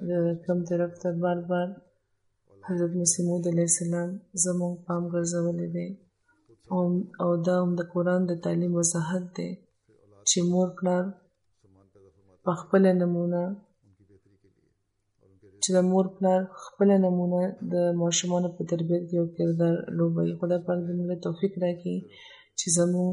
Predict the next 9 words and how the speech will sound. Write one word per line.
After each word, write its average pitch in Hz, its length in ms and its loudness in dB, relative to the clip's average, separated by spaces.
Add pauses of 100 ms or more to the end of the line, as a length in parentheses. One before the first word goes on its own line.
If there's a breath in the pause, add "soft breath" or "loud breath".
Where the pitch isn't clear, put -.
(140)
هر 190 140 4 (120)
تن 185 180 2 (120)
دی 175 140 -4 (880)
د 180 140 0
اولاد 175 340 6
لپاره 175 420 0 (440)
یوه 175 180 0 (100)
بهترینه 175 560 2 (840)
نمونه 175 460 2